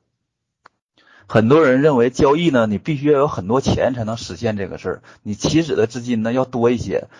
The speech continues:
可能几十万甚至上百万甚至更多。但是我告诉大家，你交易你用不着有太多钱，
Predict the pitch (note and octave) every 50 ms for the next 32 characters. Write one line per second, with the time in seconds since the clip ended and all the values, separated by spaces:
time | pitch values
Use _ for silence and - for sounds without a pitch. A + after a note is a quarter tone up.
0 | - _ _ - - G2 - A#2 C3+ - - G2 F#2 - G2+ F2+ A#2 C3+ B2+ A2+
1 | - D3+ B2+ C3+ C3+ - - E3 C#3+ A#2+ - - - G#2+ G#2+ A2 - C3 B2+ B2+
2 | B2+ - E3 C#3 A#2 G2+ F2+ D2+ - - - _ _ - - _ _ _ _ -
3 | D#3+ D#3+ D#3 F3+ F3+ D#3+ B2+ G2+ - - A2+ G#2 F2+ - - F3+ E3 D3 B2+ B2+
4 | B2 A#2 G#2 G2+ E2+ E2+ - - - G#2+ G2+ - - - F3 E3+ F#3+ A3 G3+ D3
5 | - - G#2 G#2+ A2+ C3 D3+ G#3+ G#3+ F3 A#2+ G#2+ G#2 D3+ E3 G#2 F#2 - - A2+
6 | G#2 G#2 G2+ G#2+ - - - D#2+ D#2+ -